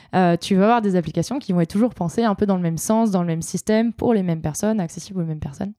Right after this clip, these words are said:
Donc, le besoin d'inclusivité, il est fondamental, quoi qu'il arrive, pour faire des applications pour tous. Euh, après, la question du no-code, là-dedans,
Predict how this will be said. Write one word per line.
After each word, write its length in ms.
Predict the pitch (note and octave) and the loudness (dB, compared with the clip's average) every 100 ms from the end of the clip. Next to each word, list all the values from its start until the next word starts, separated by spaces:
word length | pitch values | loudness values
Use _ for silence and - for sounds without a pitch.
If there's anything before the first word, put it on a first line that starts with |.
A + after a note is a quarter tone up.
| _ _ - | _ _ -6
Donc, 220 | F3+ E3+ - _ _ _ - | -2 -2 -6 _ _ _ 0
le 240 | F#3 F3 | 2 4
besoin 320 | F3 G#3+ B3+ | 4 4 2
d'inclusivité, 640 | G#3 F#3+ E3+ D#3+ - B3+ A#3 | 0 -2 -4 -4 0 0 0
il 140 | E3+ | 0
est 180 | D#3+ D3 C3+ C#3 _ _ - | 2 2 -2 -14 _ _ -16
fondamental, 720 | - G3+ F#3 D#3+ D3+ F3+ D#3+ | -4 0 2 2 0 0 0
quoi 120 | - D#3+ | -2 -2
qu'il 160 | E3 | 2
arrive, 240 | E3+ A#3 - | 2 2 0
pour 160 | D#3+ | -6
faire 140 | F#3 E3 | -2 0
des 160 | D#3+ | 0
applications 400 | D3+ - D#3 E3 | -2 -4 -6 -6
pour 160 | - - | -12 -8
tous. 260 | C#4+ - - _ - - - - - - | -8 -8 -14 _ -20 -20 -20 -20 -20 -4
Euh, 100 | D#3+ - | -2 0
après, 320 | F#3 - C4+ | 0 0 2
la 100 | G#3 | 2
question 260 | F#3 - G#3 | 0 -2 0
du 120 | F#3 | 0
no-code, 340 | E3+ - A3+ | 0 0 0
là-dedans, 480 | F#3 D#3+ F3+ A3 D#4 | 2 2 2 2 0